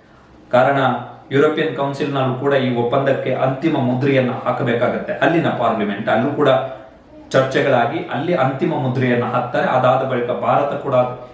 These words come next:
ಈ ಒಪ್ಪಂದವನ್ನ, ಒಪ್ಪಂದಕ್ಕೆ ಮುದ್ರೆ ಹಾಕಬೇಕಾಗತ್ತೆ. ಅದಾದ ಬಳಿಕ ಈ ಒಪ್ಪಂದ ಅಧಿಕೃತವಾಗಿ ಜಾರಿಯಾಗುತ್ತೆ. ಅಂದ್ರೆ ಮುಂದಿನ ವರ್ಷದ ಆರಂಭದ ವೇಳೆಗೆ ಈ ಒಪ್ಪಂದ ಜಾರಿ ಆಗ್ಬೋದು. But very important ಏನು ಅಂತ ಹೇಳಿದ್ರೆ,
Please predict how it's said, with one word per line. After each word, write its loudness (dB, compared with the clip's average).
ಈ -2
ಒಪ್ಪಂದವನ್ನ, 0
ಒಪ್ಪಂದಕ್ಕೆ 0
ಮುದ್ರೆ 0
ಹಾಕಬೇಕಾಗತ್ತೆ. -2
ಅದಾದ 4
ಬಳಿಕ 4
ಈ 2
ಒಪ್ಪಂದ 2
ಅಧಿಕೃತವಾಗಿ -2
ಜಾರಿಯಾಗುತ್ತೆ. 0
ಅಂದ್ರೆ -2
ಮುಂದಿನ 0
ವರ್ಷದ 0
ಆರಂಭದ 2
ವೇಳೆಗೆ -4
ಈ 0
ಒಪ್ಪಂದ 2
ಜಾರಿ 2
ಆಗ್ಬೋದು. -2
But 0
very 2
important 0
ಏನು 0
ಅಂತ -2
ಹೇಳಿದ್ರೆ, 0